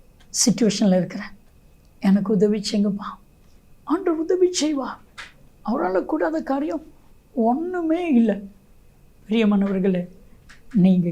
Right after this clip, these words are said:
கேட்க வேண்டிய இடம் ஆண்டு, "ஆண்டவரே, எனக்கு உதவி செய்யுங்க." மார்க்கு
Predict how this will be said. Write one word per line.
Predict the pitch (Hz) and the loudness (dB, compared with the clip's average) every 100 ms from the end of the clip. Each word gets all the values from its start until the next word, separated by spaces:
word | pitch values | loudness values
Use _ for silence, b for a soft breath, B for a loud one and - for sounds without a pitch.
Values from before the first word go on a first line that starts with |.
| 160 | -6
கேட்க | 254 269 269 | -6 -4 0
வேண்டிய | 208 185 170 | 2 2 2
இடம் | 170 180 214 202 - - - _ - | 2 0 0 -4 -12 -20 -20 _ -2
ஆண்டு, | 190 196 175 - - - - - - _ _ | 2 4 2 -4 -14 -20 -20 -20 -20 _ _
"ஆண்டவரே, | 214 190 180 220 269 | 4 6 6 2 0
எனக்கு | 190 170 208 | -2 -2 2
உதவி | 202 226 208 - | 2 2 -4 -6
செய்யுங்க." | 226 - - _ _ _ - - - - - - - - | -10 -12 -20 _ _ _ -20 -20 -20 -20 -20 -20 -20 0
மார்க்கு | 190 165 226 - 190 208 | 2 2 0 -2 0 -2